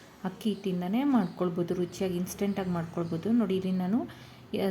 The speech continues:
ಸಣ್ಣ ಸೈಜಿಂದ ಎರಡು ಆಲೂಗೆಡ್ಡೆ ತೊಗೊಂಡಿದ್ದೀನಿ, ದೊಡ್ಡದಾದ್ರೆ ಒಂದೇ ಸಾಕಾಗುತ್ತೆ. ಹಾಗೆ ಇಲ್ಲಿ ಕಾಲು ಕೆ ಜಿಯಷ್ಟು ಅಕ್ಕಿ ಹಿಟ್ಟನ್ನ ತೊಗೊಂಡಿದ್ದೀನಿ, ಒಂದು ಕಪ್, ದೊಡ್ಡ ಕಪ್ಪಿನಲ್ಲಿ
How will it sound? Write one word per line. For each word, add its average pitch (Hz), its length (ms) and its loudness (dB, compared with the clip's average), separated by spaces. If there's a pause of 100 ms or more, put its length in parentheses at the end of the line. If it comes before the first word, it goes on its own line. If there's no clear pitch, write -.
(120)
ಸಣ್ಣ 220 220 6
ಸೈಜಿಂದ 180 420 0
ಎರಡು 180 240 2
ಆಲೂಗೆಡ್ಡೆ 170 380 0
ತೊಗೊಂಡಿದ್ದೀನಿ, 170 540 0
ದೊಡ್ಡದಾದ್ರೆ 202 460 2
ಒಂದೇ 180 300 2
ಸಾಕಾಗುತ್ತೆ. 170 640 -6 (480)
ಹಾಗೆ 233 240 4
ಇಲ್ಲಿ 233 260 2
ಕಾಲು 240 420 0
ಕೆ 202 140 0
ಜಿಯಷ್ಟು 180 380 -4
ಅಕ್ಕಿ 247 320 0
ಹಿಟ್ಟನ್ನ 170 300 0
ತೊಗೊಂಡಿದ್ದೀನಿ, 165 680 0
ಒಂದು 202 300 0
ಕಪ್, - 460 -2
ದೊಡ್ಡ 175 200 0
ಕಪ್ಪಿನಲ್ಲಿ 175 560 -4